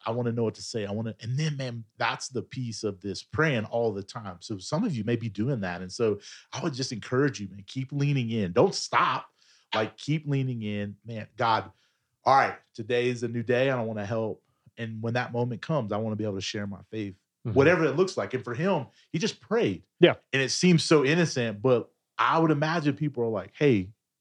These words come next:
Speaker 1: tell me more." Right? Coworkers were like, "Hey,
Speaker 2: Right.
Speaker 1: I've seen you and I knew you were different." <laughs>
Speaker 2: Yeah.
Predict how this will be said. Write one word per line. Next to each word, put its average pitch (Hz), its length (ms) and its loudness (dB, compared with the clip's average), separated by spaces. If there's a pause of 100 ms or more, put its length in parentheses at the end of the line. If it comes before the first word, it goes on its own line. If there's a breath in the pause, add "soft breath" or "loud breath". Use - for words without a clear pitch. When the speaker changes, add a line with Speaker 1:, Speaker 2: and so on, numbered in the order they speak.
(240)
Speaker 1:
tell 190 180 -2
me 202 140 2
more." 113 540 0 (1000)
Right? 113 360 2 (100)
Coworkers 147 540 6
were 120 100 -4
like, 170 160 6
"Hey, 160 100 6
Speaker 2:
Right. 185 300 4
Speaker 1:
I've 113 180 2
seen 175 420 2
you 117 380 0 (340)
and 131 80 2
I 139 60 4
knew 160 140 8
you 156 160 8
were 123 100 8
different." 107 580 0
<laughs> 160 80 -2
Speaker 2:
Yeah. 143 200 8